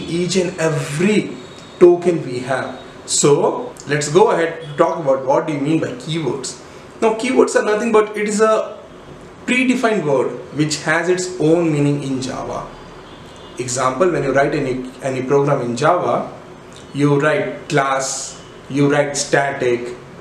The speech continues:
you write public, static. I mean, those predefined words are called as keywords.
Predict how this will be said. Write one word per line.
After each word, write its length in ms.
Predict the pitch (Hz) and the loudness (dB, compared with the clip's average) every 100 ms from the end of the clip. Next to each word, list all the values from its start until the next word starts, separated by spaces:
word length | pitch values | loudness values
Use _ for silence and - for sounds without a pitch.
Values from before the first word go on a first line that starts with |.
| - - | -20 -14
you 320 | 127 143 143 | -4 0 2
write 440 | 139 143 139 135 - | 2 2 0 -6 0
public, 560 | 139 - 131 123 123 | 2 2 -2 -2 -2
static. 760 | 123 - - 127 123 113 107 - - - - - - - | -4 -4 0 -2 -2 -8 -8 -10 -16 -18 -20 -20 -20 -4
I 100 | 208 | 0
mean, 400 | 226 220 - 151 | 0 0 -4 0
those 280 | 165 226 254 | 4 4 2
predefined 680 | - 208 190 196 208 190 151 | -2 0 0 0 2 2 4
words 480 | 151 165 147 - - - | 4 4 2 -2 -10 -6
are 280 | - 147 151 | 0 0 0
called 260 | - 165 135 | -4 -4 -2
as 160 | - - | -4 -2
keywords. 640 | 220 240 160 - - - | 0 4 2 2 -6 -10